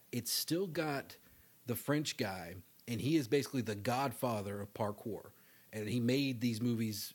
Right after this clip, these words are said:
in France to, like, showcase his parkour skills. And essentially, in the American remake, they just sub Paul Walker in as the undercover cop that has to go into the Brick Mansions, which is basically this, like,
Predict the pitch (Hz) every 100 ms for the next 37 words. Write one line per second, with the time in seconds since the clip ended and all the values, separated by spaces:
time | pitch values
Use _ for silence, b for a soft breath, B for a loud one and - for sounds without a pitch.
0 | - 110 - 135 123 - 110 104 - 120
1 | 113 113 110 107 - 101 98 170 135 -
2 | 107 95 95 B B B B - 123 120
3 | 110 110 - 135 139 127 123 110 110 110
4 | 123 123 117 110 151 123 110 113 110 117
5 | - 127 110 - 110 117 139 - 113 107
6 | 107 101 113 113 117 104 - 110 - -
7 | 110 - 107 110 - 107 107 107 B B
8 | B B B - 135 135 120 - 113 101
9 | 127 117 113 117 104 90 113 110 107 110
10 | 107 - 101 107 - 107 98